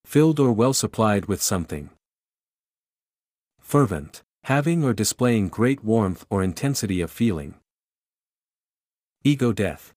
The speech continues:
the experience of losing one's sense of self and individual identity, often through spiritual or psychedelic experiences. Hypothesis,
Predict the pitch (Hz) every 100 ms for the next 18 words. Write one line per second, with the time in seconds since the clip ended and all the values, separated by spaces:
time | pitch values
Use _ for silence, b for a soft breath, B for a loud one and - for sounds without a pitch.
0 | _ - 117 107 - 156 160 151 143 113
1 | 98 123 113 104 92 110 113 - 113 104
2 | 95 - 117 113 - 98 95 123 123 117
3 | 107 98 90 82 110 98 73 69 _ _
4 | - 123 156 160 156 - 117 104 - 135
5 | 131 - 104 95 95 95 87 - 123 -
6 | 110 104 101 - - - 117 92 73 -
7 | 76 76 - _ _ _ _ _ _ _
8 | _ _ _ _ _ _ _ _ _ _
9 | - 127 131 131 104 - 71 - -